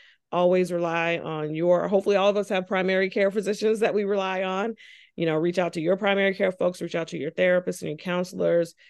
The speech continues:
you know, pray, reach out to your faith source, and then reach out to mentors that can help show you the way. And so if anyone ever has any questions or concerns or things they want to discuss with me, don't hesitate to reach out. Like, we're,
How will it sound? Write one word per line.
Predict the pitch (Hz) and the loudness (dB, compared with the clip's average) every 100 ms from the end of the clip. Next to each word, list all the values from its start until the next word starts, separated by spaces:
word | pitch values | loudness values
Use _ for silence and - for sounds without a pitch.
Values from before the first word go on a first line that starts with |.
| - _ - | -20 _ -8
you | 160 | -6
know, | 143 131 131 - | -4 -2 -4 -6
pray, | - 208 202 202 202 196 185 | -4 4 6 6 6 4 2
reach | 180 180 | -2 -4
out | 160 | -6
to | 147 | -6
your | 151 | -8
faith | 170 196 190 185 | -4 -2 -2 -4
source, | - 175 175 170 175 - | -6 0 2 2 -2 -6
and | 175 165 | -6 -4
then | 160 | -4
reach | 160 175 | -6 -4
out | 175 156 - | -4 -4 -8
to | 170 160 160 | -6 -4 -4
mentors | 170 170 170 147 139 147 151 - _ _ _ - | -4 -4 -2 -2 -2 -2 -6 -18 _ _ _ -6
that | 160 | -6
can | 175 | -6
help | 165 165 151 - | -4 -2 -2 -2
show | - 170 | -2 0
you | 160 | -2
the | 156 | -2
way. | 160 151 | -2 -4
And | 143 | -6
so | - 147 147 | -6 -4 -4
if | 170 | -4
anyone | 175 170 165 | -2 -2 -4
ever | 165 165 | -4 -4
has | 170 160 156 | -4 -6 -6
any | 156 156 | -6 -6
questions | - 165 - 165 | -8 -8 -8 -8
or | 165 | -8
concerns | 160 160 165 160 156 156 | -8 -10 -8 -8 -8 -8
or | 151 | -8
things | 160 160 | -8 -6
they | 160 | -6
want | 160 156 | -6 -10
to | - | -14
discuss | - 170 - | -8 -8 -8
with | 156 | -8
me, | 170 175 175 170 - _ _ _ - | -4 -2 -2 -4 -10 _ _ _ -6
don't | 180 170 | -2 -2
hesitate | 175 165 180 156 | -2 -2 -4 -4
to | 160 | -6
reach | 156 160 160 | -8 -6 -4
out. | 160 160 156 | -4 -4 -4
Like, | 160 156 | -6 -8
we're, | 165 160 165 | -8 -4 -4